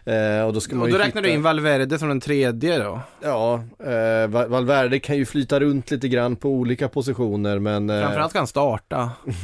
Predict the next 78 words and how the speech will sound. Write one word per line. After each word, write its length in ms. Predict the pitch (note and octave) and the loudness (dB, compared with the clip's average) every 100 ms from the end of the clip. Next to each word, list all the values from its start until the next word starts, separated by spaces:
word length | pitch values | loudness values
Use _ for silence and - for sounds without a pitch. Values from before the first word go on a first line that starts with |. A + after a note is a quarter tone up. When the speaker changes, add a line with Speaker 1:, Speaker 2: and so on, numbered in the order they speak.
| A#2+ | -2
Speaker 1:
<laughs> 0 | |
det 260 | F3 C3+ D#3+ | -2 0 -2
ska 160 | C#3+ | 0
jag 100 | D3 | 2
ju 80 | C#3 | 4
göra. 480 | C3 A2 A2 A2 A#2+ - | 4 2 0 -2 -6 -12
Men 140 | - B2+ | -6 0
det, 180 | B2 - - | 0 -2 -8
han 200 | C3 C#3+ | 0 2
är 60 | |
väl 100 | D#3 | 4
mer 200 | D#3+ D#3 | 4 4
i 80 | C#3 | 4
konkurrens 520 | C3 C3 B2+ A#2+ A2+ | 2 0 0 0 0
med 100 | B2+ | -2
Bellingham, 640 | A2 C#3 D3 C#3 A#2 A2 G#2 | 2 2 4 2 2 0 0
liksom, 240 | G#2 A2 | -2 -2
kanske 180 | G#2 F#2+ | -6 -2
lite 160 | G2+ G#2 | -2 0
högre 360 | G#2+ G#2+ G2+ | 0 0 2
upp 340 | A2+ A2 _ - | 2 0 _ -2
och, 260 | G#2+ G#2 - - - - - | 0 -2 -6 -20 -20 -18 -4
eh, 240 | G#2 G2+ G2+ | 0 2 0
kan 140 | B2 | 0
ju 60 | A#2 | 0
också 200 | A#2+ - | 0 -2
spela 260 | - A2 G2+ | -4 -2 -2
ytter 160 | - _ - G#2 F#2+ G2 | -4 _ -6 -2 0 0
och 220 | F#2+ F2 - - | 0 -2 -8 -4
kan 100 | F#3 | -2
ju 40 | |
spela 260 | - C4 G#3+ | 0 2 2
ytterback 440 | - C3+ A#2+ G#2 | 2 0 -2 -2
han 120 | G#2+ | -2
också, 400 | C#3 F3+ - G#2 F2 - | 0 0 0 -2 -2 -4
eh, 680 | A2+ G2+ G2 G#2 G#2 G#2 | 0 0 0 0 -2 -2
om 180 | A#2 G#2+ | -4 -2
det 100 | G#2+ | -4
kniper. 340 | A#2 B2 G2+ | -2 -2 0
Speaker 2:
Har 80 | A3 | 0
vi 120 | C#3 D#3 | 0 2
avhandlat 640 | D4 G3 C#3 B2+ C#3+ G#3+ | 2 2 0 0 -2 -2
faktumet 320 | C#4+ A#3+ B2 | -4 -4 -4
att 100 | A#2+ | -2
Enzo 300 | B2+ A#2+ C3+ | -2 -2 -4
Fernandez 560 | A#2 B2 B2 G#2 G#2+ - | -2 0 0 -2 -4 -6
petades 560 | C#3 A2+ - G#2+ A2 | -2 -2 -4 -8 -8
för 80 | - | -6
att 100 | G#2 | -6
han 120 | G2+ | -6
pratade 360 | G2 G#2+ - G#2+ | -4 -4 -4 -8
om 60 | G#2 | -6
att 80 | |
han 120 | G#2 G2+ | -6 -6
tyckte 260 | G2 - | -6 -6
om 220 | G2 G2+ | -6 -6
att, 220 | G2 - G#2+ | -8 -8 -4
eh, 80 | |
Speaker 1:
Nej, 200 | C#3+ F#3 F#3+ | -2 -2 -4
Speaker 2:
bo 140 | A2+ | -4
i 20 | |
Speaker 1:
men 140 | B2+ E3 | -2 -2
Speaker 2:
Madrid? 160 | - | -2
Speaker 1:
han 120 | E3 F#3+ | 0 4
är 100 | F#3+ | 2
ett 200 | - F3 | 2 0
av 80 | E3+ | 4
namnen 340 | E3+ E3+ E3+ | 4 4 2
som 120 | F3 - | 0 0
Speaker 2:
Ja. 80 | |
Speaker 1:
kommer 160 | - F3+ | 2 2
här. 180 | A#2+ F2 | 2 0
Speaker 2:
<laughs> 60 | F3 | -4
Speaker 1:
Eh, 80 | |
Speaker 2:
Det 80 | A#2 | -2
är 480 | A2+ A2+ A#2 A#2 G#3+ | 0 2 4 2 2
Speaker 1:
för 60 | |
att 80 | D3 | 2